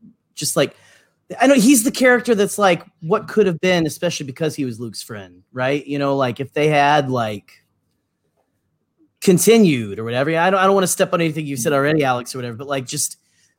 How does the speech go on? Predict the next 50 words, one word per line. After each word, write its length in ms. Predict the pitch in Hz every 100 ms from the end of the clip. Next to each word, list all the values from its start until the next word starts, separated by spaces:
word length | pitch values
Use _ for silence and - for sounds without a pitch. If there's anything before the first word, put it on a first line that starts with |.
| -
um, 480 | 175 147 131 117 - _ _ _ _ _ - - _ -
I 80 | 233
don't, 160 | 247 226
I, 220 | 226 185
I 80 | 175
don't 120 | 180
know 60 | 170
what 120 | 156
I'm 80 | 131
trying 220 | 127 127
to 60 | 117
say. 200 | - 110
I'm 80 | 123
just 160 | 165
like, 140 | 202 196
I'm, 120 | 196
I've 100 | 190
been 120 | 208
sitting 200 | 185 233
here 80 | 214
thinking, 240 | 214 190 156
listening 280 | 180 208 170
to 80 |
Alex 300 | 151 151 147
talk, 360 | - 143 120 - _ _ -
thinking, 160 | 196
like, 180 | 185 160
"Man, 320 | 175 240 185 -
it, 140 | 208 196 -
how 220 | 208 240
cool 260 | 254 262 233
would 140 | 180 180
it 100 | 165
have 180 | 143
been 400 | 123 127 120 123 - _ _ _
had 320 | - 190 190
we 120 | 175 170
gotten 300 | 160 165 147
more 260 | 139 123
Biggs, 680 | 123 113 107 104 113 - - _ _
you 120 | 135
know, 120 | 123
somewhere?" 760 | 110 - 208 202 156 127 107 110
I, 100 | 131 135
you 220 | 147 156
know, 140 | 151
and 120 | 151
it 80 | 151
just, 360 | 151 156 - - - _ _ _ _ _ _ _ - _ _ _ _ _ _
it, 140 | 160